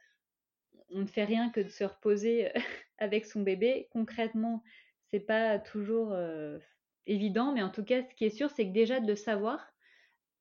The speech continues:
ça change quelque chose. <laughs> Déjà de, de, et, et ça, c'était quelque chose de précieux, justement, que j'avais entendu à la Leche League, euh, à l'époque où vraiment, il y a quinze ans, on n'en parlait pas de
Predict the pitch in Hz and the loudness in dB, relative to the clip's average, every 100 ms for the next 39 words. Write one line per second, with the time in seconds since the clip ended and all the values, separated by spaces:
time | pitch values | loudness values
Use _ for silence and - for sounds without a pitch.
0 | _ - 196 254 254 247 208 240 233 220 | _ -6 -4 -2 0 0 0 0 0 -2
1 | 175 - 190 - - _ - 202 220 190 | -2 -8 -10 -12 -18 _ -6 -2 -2 -6
2 | - 190 - - - 202 196 202 202 269 | -8 -12 -10 -12 -4 -4 -2 -4 0 0
3 | 262 208 202 202 196 214 214 226 196 - | 0 -4 -2 -2 -2 -2 -4 0 -2 0
4 | 247 240 277 240 220 226 220 180 185 214 | -2 0 -2 -2 0 0 0 -2 -4 -2
5 | 214 208 175 185 185 202 233 294 214 - | 0 2 0 -4 -4 -2 -2 -4 -10 -18
6 | - _ _ _ - 180 165 165 185 185 | -20 _ _ _ -10 -6 -4 0 0 6
7 | 233 233 190 180 202 233 160 190 185 220 | 4 4 0 0 0 0 -2 -2 -4 -2
8 | 226 170 175 175 180 220 | -2 -4 -4 -4 -4 -4